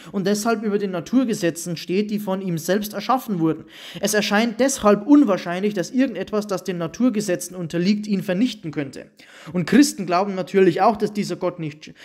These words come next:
glau-, auch, dass dieser Gott nicht schweigt, sondern sich auf entscheidende Weise durch die Person,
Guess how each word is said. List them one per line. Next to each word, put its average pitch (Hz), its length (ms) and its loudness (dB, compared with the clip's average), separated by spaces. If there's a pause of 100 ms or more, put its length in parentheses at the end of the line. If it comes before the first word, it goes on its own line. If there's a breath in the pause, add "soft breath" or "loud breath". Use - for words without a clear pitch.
(100)
glau-, 180 220 6
auch, 226 240 4
dass 208 160 -2
dieser 175 240 -6
Gott 170 180 0
nicht 302 320 4
schweigt, 156 460 -2 (240 loud breath)
sondern 247 480 6
sich 214 340 -2
auf 190 240 -4
entscheidende 190 640 0
Weise 170 300 0
durch 190 140 -6
die 175 80 -12
Person, 170 580 -2